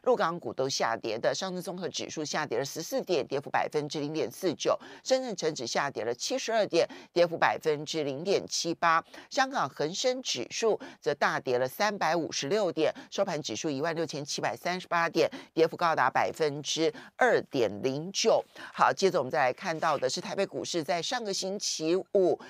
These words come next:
那么开低走高，但是最后杀尾盘，仍旧小跌了十六点，跌幅百分之零点零八。不过O T C呢是上涨了一点七七点，涨幅百分之零点七。不过呢，台北股市已经是连续八周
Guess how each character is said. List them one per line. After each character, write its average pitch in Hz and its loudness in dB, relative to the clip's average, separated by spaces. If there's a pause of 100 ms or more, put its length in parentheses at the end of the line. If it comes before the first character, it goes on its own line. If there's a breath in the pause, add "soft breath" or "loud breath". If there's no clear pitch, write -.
(140 loud breath)
那 202 0
么 175 4
开 190 0
低 190 2
走 131 2
高， 202 4
但 196 0
是 175 -8
最 180 -4
后 170 -4
杀 180 4
尾 147 4
盘， 139 2 (220 loud breath)
仍 156 -2
旧 202 2
小 117 0
跌 147 0
了 185 0
十 180 -6
六 247 4
点， 170 4 (220 loud breath)
跌 165 4
幅 165 -8
百 101 4
分 147 -2
之 151 -2
零 147 -2
点 160 0
零 123 -6
八。 180 2 (200 loud breath)
不 262 6
过 254 4
O 277 4
T 277 -4
C 262 -2
呢 190 0 (160 loud breath)
是 - -2
上 202 0
涨 120 -2
了 120 0
一 208 -2
点 156 2
七 - -4
七 202 -4
点， 139 0
涨 113 -2
幅 - -4
百 107 2
分 147 0
之 156 -2
零 135 -4
点 175 2
七。 175 0 (240 loud breath)
不 208 2
过 220 4
呢， 160 0
台 165 -8
北 214 2
股 120 -6
市 131 -4
已 139 0
经 151 -8
是 165 -2 (220 loud breath)
连 160 2
续 - -4 (140)
八 208 2
周 196 2